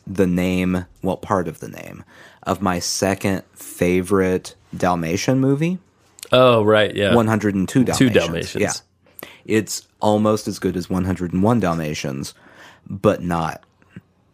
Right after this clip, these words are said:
Speaker 2: It's, <laughs> it's, it's not quite as good by one.
Speaker 1: Mm-hmm.
Speaker 2: If they had left the other
Speaker 1: Right.
Speaker 2: Dalmatian,
Speaker 1: Yeah.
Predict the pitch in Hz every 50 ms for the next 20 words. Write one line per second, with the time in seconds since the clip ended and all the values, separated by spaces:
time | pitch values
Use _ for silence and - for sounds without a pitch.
0 | _ _ _ _ _ _ _ _ _ _ _ - - - - - _ - - -
1 | - - - - - - - - - _ _ 117 143 147 - - - - - -
2 | - - - - - - - - - 104 - - 135 120 - - - - - -
3 | 104 - 123 - - 135 127 123 120 - 123 113 104 101 98 95 92 98 92 82
4 | 87 85 82 80 82 87 85 90 - - - - _ _ _ _ _ - - 113
5 | 107 107 104 98 98 - - 120 - - 135 135 135 131 143 127 110 107 107 107
6 | 110 - - - - - 113 110 107 104 104 104 95 107 113 110 107 104 110 110
7 | 110 107 113 117 - 120 123 95 87 76 -